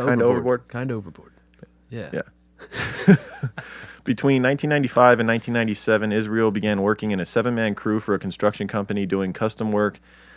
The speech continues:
Speaker 1: for customers with needs beyond construction. So this is where he gets his skills to later have his own contracting company. His, he starts doing construction.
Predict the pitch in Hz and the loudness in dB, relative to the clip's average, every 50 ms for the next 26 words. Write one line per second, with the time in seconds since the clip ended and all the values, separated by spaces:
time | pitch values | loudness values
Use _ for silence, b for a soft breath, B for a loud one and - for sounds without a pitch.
0 | b b b b - 95 - 117 113 110 - 113 113 113 110 107 98 95 92 90 | b b b b -10 -4 0 0 0 0 0 -2 0 0 0 0 0 -2 -6 -4
1 | 98 101 107 107 90 - - 98 101 98 101 98 - 98 87 - - - 101 98 | -2 0 0 0 -2 -2 -4 -2 0 0 -2 -2 -4 -6 -8 -6 -2 0 0 0
2 | - - 90 90 90 - 95 95 95 98 101 - 107 98 92 98 95 90 92 85 | 0 -4 -8 -8 -6 -4 -2 -2 0 0 -2 -4 -6 -4 -2 -2 -2 -2 -4 -6
3 | 76 95 92 - - - - - 90 95 101 92 95 85 - - - - 107 104 | -6 -6 -6 -6 -8 -10 -10 -12 -8 -4 -4 -4 -4 -6 -10 -12 -10 -4 -2 0
4 | 101 95 92 - - - - 98 98 90 92 95 95 95 92 92 98 92 90 92 | 0 0 -2 -4 -8 -8 -6 -4 -2 -2 0 0 0 0 0 0 -2 -2 -2 -4
5 | 90 98 98 95 92 92 90 - b b b b b b b - 107 101 - - | -4 -4 -4 -2 -2 -4 -6 -8 b b b b b b b -4 -4 -2 0 -2
6 | 98 92 - 92 90 - 98 92 85 - 90 90 90 90 90 92 90 87 80 90 | -2 -2 -2 -6 -8 -6 -6 -6 -6 -6 -6 -6 -4 -4 -4 -4 -6 -6 -6 -6
7 | 90 82 - - 90 90 - - 98 90 85 - 92 87 - - 101 95 - - | -8 -8 -6 -8 -8 -8 -6 -6 -6 -6 -6 -8 -12 -12 -4 -2 -2 -2 -2 -4
8 | 95 95 95 87 | -8 -8 -8 -10